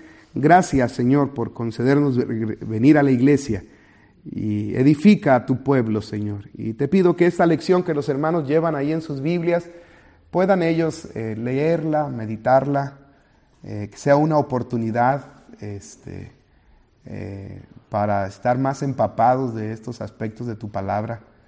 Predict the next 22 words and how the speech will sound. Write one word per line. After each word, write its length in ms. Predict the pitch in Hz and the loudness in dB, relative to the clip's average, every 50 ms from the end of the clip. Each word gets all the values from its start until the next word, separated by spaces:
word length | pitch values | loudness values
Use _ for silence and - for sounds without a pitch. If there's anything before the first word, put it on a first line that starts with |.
| _ _ _ _ _ _ _ _ _ | _ _ _ _ _ _ _ _ _
para 720 | _ 113 110 107 104 101 98 95 98 98 101 101 104 - _ - | _ -4 -2 0 0 2 0 0 -2 -6 -8 -10 -14 -18 _ -8
beneficio 500 | 107 107 104 101 - 127 117 120 - 120 | -6 -6 -4 -2 -2 -2 -2 -2 -4 -8
de 80 | 117 | -6
la 140 | 107 104 87 - - - - | -6 -6 -8 -10 -16 -20 -10
clase 320 | - 110 107 107 - - | -6 -4 -4 -4 -6 -10
del 80 | 113 107 | -12 -12
próximo, 380 | - 104 101 - - 107 104 101 - - - | -10 -12 -12 -10 -8 -10 -10 -10 -12 -14 -14
de 80 | 110 | -10
la 120 | 101 98 - | -10 -10 -10
próxima 400 | - 101 - - - 101 101 90 | -10 -14 -14 -12 -12 -12 -12 -12
semana. 340 | - - 107 107 - - - _ _ _ _ _ _ _ _ _ _ _ _ _ _ _ | -14 -16 -18 -18 -18 -20 -20 _ _ _ _ _ _ _ _ _ _ _ _ _ _ _
En 140 | - 107 107 | -6 -4 -2
el 140 | 110 110 117 | 0 0 2
nombre 280 | 135 147 151 147 151 | 4 4 4 2 0
de 140 | 160 165 160 | -2 -2 -2
Cristo 400 | - 151 151 151 147 - - 131 | -2 -2 -2 -2 -4 -6 -8 -6
Jesús 560 | - 123 117 - - 123 120 110 - - - - | -6 -6 -8 -8 -10 -12 -12 -12 -16 -20 -16 -12
oramos 480 | 113 113 123 143 147 156 165 160 160 - | -4 0 2 2 2 2 -2 -4 -6 -4
y 100 | 160 139 | -4 -2
ayúdanos 500 | 123 131 180 247 262 170 120 117 117 - | 0 2 2 2 2 2 -2 -4 -6 -8
como 260 | - - 113 110 104 | -12 -10 -10 -10 -8
padres 460 | - - 147 170 196 208 233 254 233 | 0 4 6 6 6 6 4 0 -2